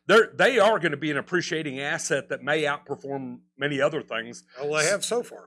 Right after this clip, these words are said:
Speaker 1: Yeah, they have. And so to be involved in that, at least to a degree, this once
Speaker 2: Oh,
Speaker 1: again
Speaker 2: yeah.
Speaker 1: creates a, a great, uh, component. Yeah.
Speaker 2: All right. "I'm most bullish on Bitcoin price since twenty fifteen," says Abra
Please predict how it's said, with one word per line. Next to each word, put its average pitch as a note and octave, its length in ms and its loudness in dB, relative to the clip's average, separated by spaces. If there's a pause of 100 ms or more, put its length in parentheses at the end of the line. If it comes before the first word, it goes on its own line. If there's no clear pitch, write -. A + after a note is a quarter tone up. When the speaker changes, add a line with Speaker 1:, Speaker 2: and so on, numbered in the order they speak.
Speaker 1:
Yeah, F3+ 160 8
they F#3+ 200 4
have. G#3 260 2
And C3 120 -6
so D3+ 200 2
to D3+ 160 -6
be F3 160 2
involved E3+ 480 2
in D#3 80 -2
that, D#3+ 280 -2
at C#3+ 120 -6
least E3 220 -2
to D#3+ 100 0
a D3 40 -2
degree, E3+ 540 2 (300)
this - 360 0 (140)
once D3 260 -2
Speaker 2:
Oh, D#3 100 0
Speaker 1:
again D#3 120 6
Speaker 2:
yeah. C#3 160 4
Speaker 1:
creates C#3 380 2
a, A#2+ 220 0 (120)
a A#2+ 80 -8
great, C3 400 -2 (320)
uh, G#2 300 -8 (340)
component. B2 460 -8 (260)
Yeah. A2 140 -6 (420)
Speaker 2:
All C3 60 -4
right. D#3 200 0 (260)
"I'm E3+ 240 4
most A#3 340 0
bullish B3+ 320 0
on G3 160 0
Bitcoin G#3 500 0
price G3 380 0
since D#3+ 300 -4
twenty A3 280 -4
fifteen," G3+ 680 -4
says D3+ 480 0
Abra F#3+ 560 0